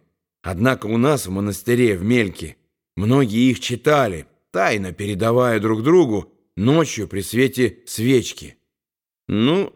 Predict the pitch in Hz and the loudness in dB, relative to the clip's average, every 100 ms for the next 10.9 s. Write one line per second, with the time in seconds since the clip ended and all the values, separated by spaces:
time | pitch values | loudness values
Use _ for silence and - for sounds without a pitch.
0 | - 123 107 104 101 104 117 151 156 180 | -2 -2 0 -2 0 0 2 0 0 -2
1 | 160 165 170 156 165 160 160 151 156 151 | -2 0 2 4 2 2 0 0 2 2
2 | 143 127 185 - 185 135 110 101 110 98 | 0 -2 -2 2 2 4 0 -2 -4 -4
3 | - 98 92 87 92 92 87 80 - _ | -2 0 0 -2 -2 -2 0 -4 -6 _
4 | _ _ _ _ - 107 135 139 160 196 | _ _ _ _ -4 -2 2 2 4 2
5 | 185 180 175 160 143 208 208 - 113 110 | 2 2 2 2 2 0 0 0 0 2
6 | 107 101 113 104 117 117 - 143 - 160 | 0 2 2 2 4 2 0 -6 -4 -4
7 | 170 - _ - 117 175 196 120 104 113 | -4 -8 _ -8 -2 0 0 -2 -2 0
8 | 110 101 110 107 107 104 95 87 104 120 | 0 2 2 2 0 -2 -2 0 2 4
9 | 165 175 - - _ _ - 135 156 151 | 4 2 0 -12 _ _ -4 0 2 0
10 | - 160 127 139 151 139 143 147 135 | -2 -2 0 0 2 2 2 2 0